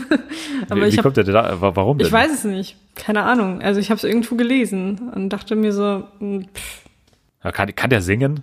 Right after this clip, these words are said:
Speaker 2: Weil der kann ja schon
Speaker 1: Der
Speaker 2: gut,
Speaker 1: kann singen, der kann singen,
Speaker 2: relativ
Speaker 1: ja.
Speaker 2: gut singen.
Speaker 1: Mhm.
Speaker 2: Okay, ja, vielleicht, äh, äh, habe ich bisher noch nie gehört, den Namen, äh, also in dem Zusammenhang.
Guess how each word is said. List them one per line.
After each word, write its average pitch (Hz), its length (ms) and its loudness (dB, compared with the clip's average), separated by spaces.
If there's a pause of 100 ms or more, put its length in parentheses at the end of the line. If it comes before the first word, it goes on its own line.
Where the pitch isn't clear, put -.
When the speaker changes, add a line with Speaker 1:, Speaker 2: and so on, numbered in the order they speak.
Speaker 2:
Weil 95 80 0
der 107 80 2
kann 143 140 2
ja 131 80 4
schon 151 140 0
Speaker 1:
Der 220 100 4
Speaker 2:
gut, 208 80 2
Speaker 1:
kann 262 160 4
singen, 226 260 0
der 208 100 -8
kann 220 200 -2
singen, 226 120 0
Speaker 2:
relativ 180 240 0
Speaker 1:
ja. - 60 -8
Speaker 2:
gut - 140 0
singen. - 260 -4
Speaker 1:
Mhm. 240 300 -2 (540)
Speaker 2:
Okay, 104 380 0
ja, 104 140 4
vielleicht, 110 320 2
äh, - 160 -6 (220)
äh, 71 320 -6
habe 110 120 2
ich - 80 -2
bisher 110 220 2
noch 104 80 0
nie 135 160 0 (180)
gehört, 123 260 0
den 82 100 -2
Namen, 80 260 -4
äh, - 60 -10
also 82 320 -2
in 82 100 -4
dem 95 180 0
Zusammenhang. 90 540 -2